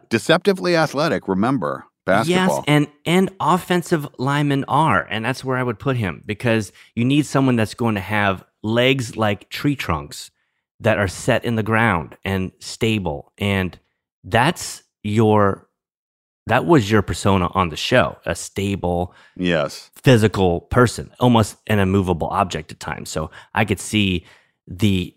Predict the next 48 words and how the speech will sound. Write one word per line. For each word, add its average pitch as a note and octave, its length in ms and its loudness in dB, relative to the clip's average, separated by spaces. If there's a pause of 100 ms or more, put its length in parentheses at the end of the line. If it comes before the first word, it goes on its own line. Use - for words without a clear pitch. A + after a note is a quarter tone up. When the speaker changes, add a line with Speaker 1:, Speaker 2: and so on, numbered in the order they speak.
(160)
Speaker 2:
focus - 720 0 (100)
of F2+ 220 -2
Kevin F#2+ 480 0
just - 260 -8
being, D#2+ 360 -4 (340)
"I'm, F#2+ 160 0 (140)
I'm G2 200 2
going F2 400 -2
to E2 320 -2 (540)
block, E2+ 560 -2
block," E2+ 380 -4
and F#2+ 100 -4
I G2 60 2
could F#2+ 120 -6
see - 180 -10
that. - 220 -8 (100)
Nothing F3 260 2
too - 80 0
Speaker 1:
Yeah, A#3+ 80 -2
no, G3+ 100 2
Speaker 2:
complicated. G2 400 -2
Speaker 1:
I C4 140 0
think D4 260 -4
that, - 160 -2 (120)
I G#3+ 100 0
mean, A3+ 160 2
I A#3 80 2
think C4+ 240 -2
that's G3+ 260 -4
a, G#3 100 0 (140)
<laughs> - 120 -20
that's G3 240 0
a, A3 220 2
that's F3 320 -6
a, F#3+ 280 0
um, E3 420 0 (720)
you D#3 180 -2
know, B2+ 220 4
I D#3 120 2
think F#3 220 -6
that's F3+ 220 -4
a, F3+ 80 2 (140)
that C3+ 120 4
would D#3+ 140 2
be D#3+ 80 4
a D3 80 2
standard A#2 440 -2
response. G2 440 -2